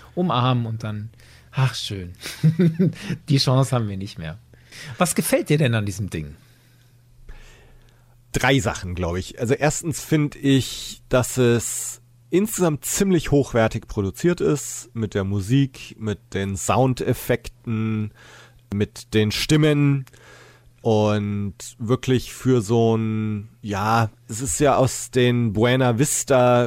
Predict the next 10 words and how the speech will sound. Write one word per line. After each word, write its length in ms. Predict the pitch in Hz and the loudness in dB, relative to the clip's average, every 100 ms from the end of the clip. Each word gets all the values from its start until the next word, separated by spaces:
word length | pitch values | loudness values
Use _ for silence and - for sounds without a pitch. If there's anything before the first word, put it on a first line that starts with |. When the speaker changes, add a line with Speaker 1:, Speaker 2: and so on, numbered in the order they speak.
| 113 | 2
Speaker 2:
Read-Along-Büchern 1700 | 110 127 135 - 113 98 95 95 92 85 104 104 - 95 87 87 82 _ _ - | 4 4 2 0 0 0 -2 -4 -4 0 2 2 2 0 0 -4 -6 _ _ -10
heraus 520 | - 87 76 85 - | -4 -2 0 -2 -6
entstanden. 920 | 80 - - 69 82 82 - 82 85 - - - - - | -8 -10 -6 -6 -6 -10 -12 -10 -10 -12 -18 -18 -20 -16
Speaker 1:
Beschreib 300 | - 127 151 | -6 -6 -2
doch 100 | 131 | -2
mal 80 | 110 | 0
kurz, 260 | 147 147 | -2 -2
wie 60 | 120 | -2
das 200 | 95 - | -4 -6
aussah. 440 | 90 107 87 73 | -8 -8 -10 -12